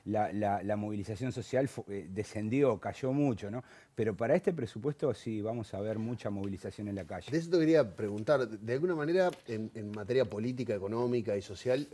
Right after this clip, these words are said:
Speaker 2: ¿puede haber algún para-, paralelismo con los gobiernos de la calle Herrera y de Valle?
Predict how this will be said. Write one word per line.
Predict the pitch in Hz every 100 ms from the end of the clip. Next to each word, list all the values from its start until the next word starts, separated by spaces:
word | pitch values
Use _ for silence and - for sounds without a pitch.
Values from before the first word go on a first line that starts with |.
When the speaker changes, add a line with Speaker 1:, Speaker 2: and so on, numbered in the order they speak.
| 98
Speaker 2:
¿puede | 160 156
haber | 143
algún | 139 139
para-, | 127 110
paralelismo | 90 - 104 104 104 123 143
con | 110
los | 98
gobiernos | 101 110 120 107
de | 101
la | 98
calle | 110 107
Herrera | 101 123
y | 123 101 98
de | 98
Valle? | 120 139 - 147